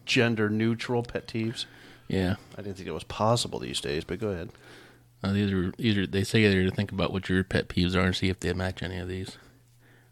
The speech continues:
Speaker 2: The first one is, uh, slow walkers. Like if you're in the store or you're walking down the street,
Speaker 1: <laughs>
Speaker 2: someone's walking too slow in front of you.
Speaker 1: That's right.
Speaker 2: It drives me nuts.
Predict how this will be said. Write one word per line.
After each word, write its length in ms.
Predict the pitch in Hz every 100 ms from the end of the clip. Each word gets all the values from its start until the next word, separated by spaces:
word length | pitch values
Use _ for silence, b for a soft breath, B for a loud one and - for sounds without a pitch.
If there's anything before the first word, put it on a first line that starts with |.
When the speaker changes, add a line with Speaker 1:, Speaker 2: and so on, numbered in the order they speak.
| -
Speaker 2:
The 60 |
first 280 | - 107 -
one 140 | 95 98
is, 240 | 92 95
uh, 220 | 90 90 92
slow 320 | - 101 101
walkers. 580 | 98 92 - - - - b b b b b b b b _ 87
Like 160 | 90
if 80 | -
you're 100 | -
in 60 | 85
the 60 | 90
store 400 | - 85 92 90
or 180 | 78
you're 100 | -
walking 280 | 98 98 98
down 120 | 92
the 60 | 90
street, 280 | - 92 98 -
Speaker 1:
<laughs> 920 | 160 - 143 135 127 127 123 120 113
Speaker 2:
someone's 280 | - 92 95
walking 280 | 90 - 92
too 140 | 95
slow 200 | 92 87 92
in 60 |
front 240 | 90 98 95
of 60 |
you. 80 | 95 92
Speaker 1:
That's 140 | -
right. 340 | 95 92 95 73 - -
Speaker 2:
It 80 | 101
drives 240 | - 90 90
me 100 | 85
nuts. 340 | 76 - -